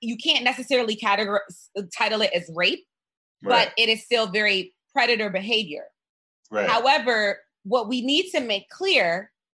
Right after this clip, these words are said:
Speaker 1: is that a sexual predator isn't less worse than a rapist. Like, just because you rape someone, that doesn't make you worse than a sexual predator. They're both
Speaker 2: Right.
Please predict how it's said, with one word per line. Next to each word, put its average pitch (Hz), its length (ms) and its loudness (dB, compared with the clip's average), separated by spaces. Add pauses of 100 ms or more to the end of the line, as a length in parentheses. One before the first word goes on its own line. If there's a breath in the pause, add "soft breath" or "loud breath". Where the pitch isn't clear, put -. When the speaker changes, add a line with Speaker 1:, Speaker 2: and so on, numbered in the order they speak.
(260)
Speaker 1:
is 247 260 0
that 226 300 2 (560)
a 208 360 6 (240)
sexual 277 400 0
predator 214 680 0
isn't 240 300 -2 (220)
less 226 500 -2 (120)
worse 196 480 -2 (120)
than 190 420 2
a 170 80 -2
rapist. - 600 -2
Like, 190 240 2 (300)
just 269 140 -2
because 302 280 -4
you 240 140 -4
rape 254 200 2
someone, 214 300 -2
that 196 100 4
doesn't 220 220 -4
make 208 180 -2
you 202 120 -6
worse 214 260 -2
than 196 100 -6
a 190 40 -4
sexual 196 300 -4
predator. 180 440 -2
They're 220 220 0
both 233 480 4
Speaker 2:
Right. 180 140 0